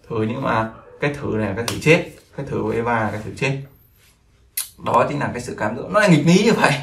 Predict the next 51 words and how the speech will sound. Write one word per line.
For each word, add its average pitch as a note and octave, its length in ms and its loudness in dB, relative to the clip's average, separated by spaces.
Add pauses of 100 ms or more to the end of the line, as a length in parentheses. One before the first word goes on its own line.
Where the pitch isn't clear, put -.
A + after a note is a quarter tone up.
(180)
<laughs> - 240 -20
Nó - 140 -10
nghịch F3+ 100 4
lý D3+ 160 0
như D#3+ 60 0
vậy. - 180 -2 (220)
Các F#3 80 4
bạn E3+ 120 10
không G3+ 140 2
thử B2+ 220 6
sao F#3 140 4
biết G#3+ 140 6
được, C#3+ 160 6
nhưng F3 100 4
mà C#3+ 80 6
thử G#2+ 280 -2
xong E3+ 220 -2
thì A2 80 -6
chết - 180 2
rồi. A2+ 180 0 (420)
Đây G#2+ 120 -6
là G#2 200 -6
cái A2+ 100 -8
nghịch G#2+ 160 -6
lý A2+ 240 -4 (300)
của F#2 220 -4
cái F2 120 -12
cuộc - 160 -14
sống G#2 220 -8
các A#2 60 -10
bạn. - 120 -12 (240)
Đấy G#2+ 160 -8
là G#2+ 180 -4
mình F#2+ 160 -8
muốn G#2+ 100 -4
nói G#2 200 0
các B2 60 -4
bạn. A2+ 160 0 (840)
<clears throat> D3+ 200 4 (360)
Rồi, D#3 240 12
trong F#3 180 6
câu G3 160 8
này C#3+ 260 6
nói D#3 200 4
về E3+ 60 2
cái F3 140 0
việc C3 240 0
đẹp C3+ 220 6
mắt. A3 200 6 (640)
Đẹp C#3 240 6
mắt A3 220 6